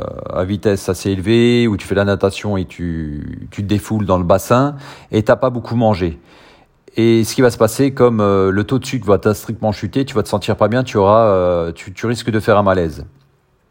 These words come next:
Mais si tu consommes une alimentation, euh, cétogène, là c'est encore faux, parce que pourquoi ? Parce que après, c'est vrai que dans les premiers jours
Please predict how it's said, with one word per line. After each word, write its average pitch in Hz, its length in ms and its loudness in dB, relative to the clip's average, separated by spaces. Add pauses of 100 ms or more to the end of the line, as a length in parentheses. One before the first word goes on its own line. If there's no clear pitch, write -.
(840)
Mais 117 240 2
si 131 160 -4
tu - 100 -8
consommes 120 460 2
une 95 100 0
alimentation, 92 720 -2
euh, 80 140 -2 (160)
cétogène, 127 500 2
là 120 120 4
c'est - 100 2
encore 92 240 0
faux, 147 180 2
parce 113 180 0
que - 100 -4
pourquoi ? 101 380 0
Parce 82 160 -10
que 90 180 -2 (1400)
après, 120 500 2 (180)
c'est - 160 0
vrai 131 140 4
que 139 40 -4
dans 127 60 4
les 120 80 2
premiers 131 300 2
jours 113 360 0